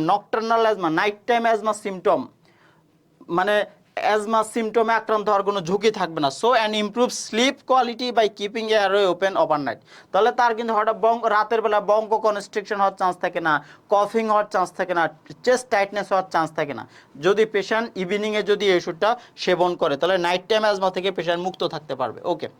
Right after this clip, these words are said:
তো আজকের সেশনটি, আজকের সেশনটি ডেভেলপ করার জন্য আমরা যে সোর্সগুলি ব্যবহার করেছি, এই রেফারেন্সগুলি জানাটা ফরজ, কারণ আমরা এভিডেন্স বেস, রেফারেন্স বেস তথ্য শেয়ার করছি আপনাদের সাথে। ডাব্লিউএইচওর মডেল লিস্ট of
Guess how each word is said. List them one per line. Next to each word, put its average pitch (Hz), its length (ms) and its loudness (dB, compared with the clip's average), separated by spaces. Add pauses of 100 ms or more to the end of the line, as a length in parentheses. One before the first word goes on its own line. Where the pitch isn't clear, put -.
(460)
তো 185 60 2
আজকের 247 520 2
সেশনটি, 254 920 -2 (600)
আজকের 196 340 0
সেশনটি 240 680 -2
ডেভেলপ 214 380 2
করার 220 300 0
জন্য 220 200 0
আমরা 196 260 2
যে 202 280 2
সোর্সগুলি 220 680 0
ব্যবহার 196 320 2
করেছি, 208 420 -4
এই 226 180 4
রেফারেন্সগুলি 208 560 0
জানাটা 196 320 2
ফরজ, 185 440 -2 (280)
কারণ 170 160 0
আমরা 185 180 2
এভিডেন্স 202 540 2
বেস, 185 460 0
রেফারেন্স 185 520 0
বেস 190 300 0
তথ্য 180 260 -2
শেয়ার 170 260 -4
করছি 180 240 -4
আপনাদের 165 320 -2
সাথে। 165 320 -8 (680)
ডাব্লিউএইচওর 254 580 2
মডেল 220 340 2
লিস্ট 233 280 -2
of 240 100 2